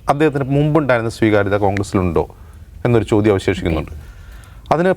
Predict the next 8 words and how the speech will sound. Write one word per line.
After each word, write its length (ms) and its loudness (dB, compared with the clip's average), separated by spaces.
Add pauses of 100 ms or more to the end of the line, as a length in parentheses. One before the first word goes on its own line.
പല 120 4 (140)
കാരണങ്ങളുണ്ട്. 500 -2 (160)
ഒന്ന്, 220 2 (840)
കോ-, 140 0 (120)
കോൺഗ്രസിൻ്റെ 560 2
ഒരു 60 -2 (100)
ട്രഡീഷണൽ 520 2 (160)
ആയിട്ടുള്ള 340 2